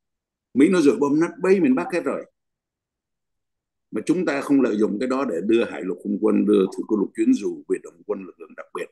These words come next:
ờ, sư đoàn này, sư đoàn ra tiếp thu miền Bắc. Chúng ta tiếp thu miền Bắc đó, thì làm tiếng giải phóng, giải, giải, giải, giải thoát được cho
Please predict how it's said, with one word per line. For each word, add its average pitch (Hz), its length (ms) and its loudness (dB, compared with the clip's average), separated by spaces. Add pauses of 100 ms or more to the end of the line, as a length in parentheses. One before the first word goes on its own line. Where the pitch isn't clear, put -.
(520)
ờ, 78 140 -8
sư 110 200 4
đoàn 87 200 -2
này, 82 100 -6
sư 101 140 -2
đoàn 87 120 -8 (100)
ra 104 120 -10
tiếp 139 160 4
thu 110 120 4
miền 87 160 -2
Bắc. - 100 -12 (1600)
Chúng 156 200 6
ta 131 160 2
tiếp 156 140 2
thu 135 120 6
miền 110 180 0
Bắc 143 180 -6
đó, 160 60 -8 (960)
thì 117 260 6
làm 120 360 -4
tiếng 143 120 -4 (200)
giải 78 240 -8
phóng, 151 380 -2
giải, 90 240 -4
giải, 92 340 -2
giải, 85 280 -6
giải 90 200 -12
thoát 147 180 -8
được - 100 -12
cho 127 100 -6